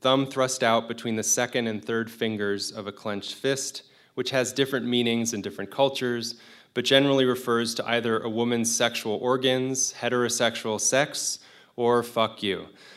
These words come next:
further suggesting this woman may not appreciate your presence. It's also worth remembering that sphinxes are historically treacherous creatures. The woman was not the only sculpture in the room.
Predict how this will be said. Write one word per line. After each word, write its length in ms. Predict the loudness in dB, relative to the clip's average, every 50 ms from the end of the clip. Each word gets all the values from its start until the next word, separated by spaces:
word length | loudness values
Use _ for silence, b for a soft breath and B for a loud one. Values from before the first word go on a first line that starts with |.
| B B B
further 400 | 0 4 6 6 6 6 4 2
suggesting 600 | 2 0 -2 0 4 4 4 4 4 2 0 0 0
this 160 | 0 -2 -2
woman 260 | 0 0 0 0 2
may 140 | 0 0 0
not 340 | 2 2 2 2 0 0 -4
appreciate 640 | -8 -8 -6 -4 -4 -4 -2 -2 -2 -2 -2 -4
your 100 | -6 -8
presence. 680 | -6 -2 0 0 0 0 -2 -4 -4 -2 -2 -4 -4 -6 -12 -20 -20 _ B B B B B B B B B B B B B B B B -4
It's 160 | 0 4 6
also 260 | 6 6 6 4 4
worth 220 | 4 4 4 4 2
remembering 480 | 2 2 4 4 4 4 2 2 2
that 160 | 2 0 0
sphinxes 540 | -2 0 0 0 0 0 0 -2 -2 -2 -2
are 240 | 0 0 0 0 -2
historically 680 | -4 -6 -6 -4 -2 0 2 2 2 2 0 -2 -4 -4
treacherous 640 | -4 -2 0 0 0 0 0 -2 -2 -2 -2 -4
creatures. 600 | -6 -6 -6 -6 -6 -6 -8 -12 -12 -12 -14 -14 -14 -16 -20 _ _ _ _ _ _ _ _ _ _ _ _ _ _ _ _ _ _ _ -20 _ _ _ _ _ _ _ _ _ _ _ _ _ _ _ _ _ _ _ _ _ _ _ _ _ _ _ _ _ _ _ _ _ _ b b b b b b b b b b b b b b b b b b
The 80 | 0 4
woman 280 | 6 6 6 8 6
was 160 | 6 4 4 6
not 220 | 6 4 4 4
the 140 | 2 0 2
only 260 | 2 2 2 2 2
sculpture 480 | 0 0 0 0 0 0 -2 -4 -4 -4
in 80 | -2
the 80 | -2 -4
room. 320 | -4 -4 -4 -4 -6 -8